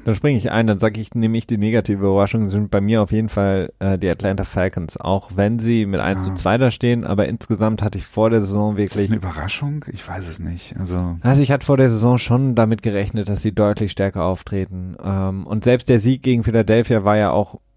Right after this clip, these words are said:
Speaker 1: mm, wirklich, äh, fast schon schmeichelhaft zu
Speaker 2: Mhm.
Speaker 1: Hause,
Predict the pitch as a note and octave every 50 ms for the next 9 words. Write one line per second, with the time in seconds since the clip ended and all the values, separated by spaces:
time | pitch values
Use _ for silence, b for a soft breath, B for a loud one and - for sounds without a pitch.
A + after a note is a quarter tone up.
0 | _ _ G#2+ A#2 A2+ A#2 A2+ A2+ A2 G#2 A2 B2 A#2 - A#2 G2+ - - - -
1 | - A2 A2 - - A#2 G#2+ - - A#2 G#2+ - - G#2 G#2+ A#2+ C3+ C#3 A#2+ G#2
2 | G2+ G2 - C#2+ - F#2 F#2 F#2 F#2 F#2+ F#2 F2+ G#2+ G#2+ G#2+ A#2 C3+